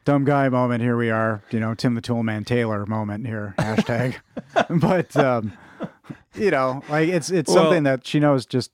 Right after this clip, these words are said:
Speaker 1: so
Speaker 2: he's
Speaker 1: much
Speaker 2: a
Speaker 1: about. It's so cool.
Speaker 2: Michigander.
Speaker 1: Yeah.
Speaker 2: We're, you know, he's, he's in our state with us,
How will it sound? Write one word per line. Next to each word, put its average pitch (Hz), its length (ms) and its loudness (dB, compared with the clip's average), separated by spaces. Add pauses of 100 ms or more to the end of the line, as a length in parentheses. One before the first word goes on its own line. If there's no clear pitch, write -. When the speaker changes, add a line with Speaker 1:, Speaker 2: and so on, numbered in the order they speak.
Speaker 1:
so - 120 2
Speaker 2:
he's 135 100 4
Speaker 1:
much 185 80 2
Speaker 2:
a - 20 2
Speaker 1:
about. 175 220 4
It's 165 100 2
so 156 60 6
cool. 151 220 4
Speaker 2:
Michigander. 190 200 2 (360)
Speaker 1:
Yeah. 143 120 -2
Speaker 2:
We're, 156 220 2
you 151 160 0
know, 165 220 0
he's, 160 300 -2
he's 156 540 -4
in 165 160 0
our 165 160 2
state 175 360 0
with 170 120 2
us, 180 380 0